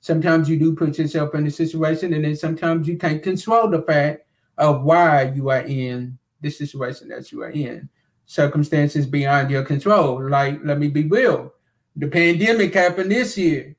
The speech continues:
last year. A lot of people lost jobs. So they can't control the fact that they lost their job.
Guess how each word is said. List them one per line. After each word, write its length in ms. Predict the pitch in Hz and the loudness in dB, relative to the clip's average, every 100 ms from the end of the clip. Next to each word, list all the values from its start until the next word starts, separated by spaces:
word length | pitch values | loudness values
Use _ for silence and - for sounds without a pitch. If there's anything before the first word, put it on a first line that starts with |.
| 165 | -2
last 420 | 190 226 220 220 | 2 2 2 0
year. 400 | 165 139 127 139 _ _ _ _ _ | -2 -2 -6 -20 _ _ _ _ _
A 40 | 139 | -4
lot 180 | 147 165 | -2 -2
of 100 | 160 | -2
people 260 | 190 190 | -6 -2
lost 360 | 185 185 185 175 | 0 0 -2 -6
jobs. 800 | 226 262 190 - - _ - - _ _ _ _ _ _ _ | -2 0 -2 -6 -12 _ -20 -20 _ _ _ _ _ _ _
So 720 | - - 214 214 156 - - _ _ _ - | -20 -2 0 2 0 -6 -16 _ _ _ -16
they 260 | 143 151 196 | -4 -2 0
can't 220 | 330 339 | 0 0
control 480 | 330 233 - 185 170 | 0 -4 -2 0 0
the 100 | 160 | -2
fact 280 | 160 156 151 | -2 -4 -4
that 120 | 156 | -6
they 120 | 151 147 | -6 -2
lost 360 | 139 139 - | -2 -2 -6
their 160 | 139 135 | -8 -6
job. 420 | 135 127 151 196 | -6 -6 -6 -8